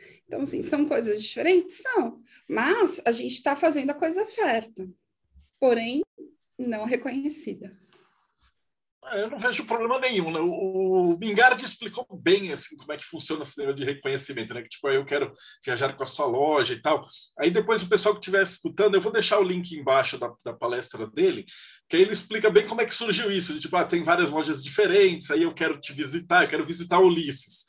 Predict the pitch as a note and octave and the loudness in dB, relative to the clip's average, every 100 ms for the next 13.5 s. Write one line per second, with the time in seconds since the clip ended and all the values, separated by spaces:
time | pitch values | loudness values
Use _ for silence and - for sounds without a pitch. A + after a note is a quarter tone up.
0 | - _ _ - E3+ G3 A3+ A3+ G3+ G3+ | -20 _ _ -4 0 2 2 2 4 2
1 | - E3 F3+ G3+ F3 E3+ E3 G3 E3+ D#3+ | 4 4 6 6 4 0 4 4 4 -2
2 | F3+ F#3 F3 G3 F3 - F#3+ F3+ - F#3 | 0 2 0 -2 -6 -6 -6 -2 0 0
3 | - D#3 D#3+ F#3 - D4+ - - - G3+ | 4 4 4 2 -6 -10 -6 -4 -4 -6
4 | F#3+ - - - - _ G3 A#3+ C4 C4 | -14 -14 -18 -20 -20 _ 4 4 2 0
5 | B3+ A3+ B3+ B3+ G#3+ C4 G#3 - A3 F3 | 0 -4 -6 -6 0 0 0 -4 0 0
6 | - - - - - _ E3 F3 F#3 G3 | 0 -12 -20 -20 -20 _ -4 0 4 2
7 | - F#3+ E3+ D#3 - D#3 D3+ C#3+ C#3+ - | 2 -6 -6 -4 -4 -4 -4 -2 -2 -2
8 | - F4 - A#3 - - B3+ A#3+ E3+ C#3+ | -6 -6 -6 -6 0 2 2 -2 -8 2
9 | F#3+ F3 E3+ D#3 - G#3+ - D#3+ D#3 D#3 | 2 4 2 2 2 -2 -2 -2 2 0
10 | D3+ D3 D3+ D3 C#3 C3 D3 C#3+ C3+ C3+ | 2 0 0 -4 -8 -2 -2 0 -2 -4
11 | A#2 A#2+ D#3 E3+ F3 D3+ C#3+ C#3 C#3 C3 | -6 -6 0 2 2 2 -2 -4 -4 -4
12 | - C3 C3 B2+ C3+ D#3 - - B2+ A2+ | -2 0 0 -2 -6 -8 -8 -6 -6 -8
13 | - G3+ E3+ G2 | 0 2 2 -2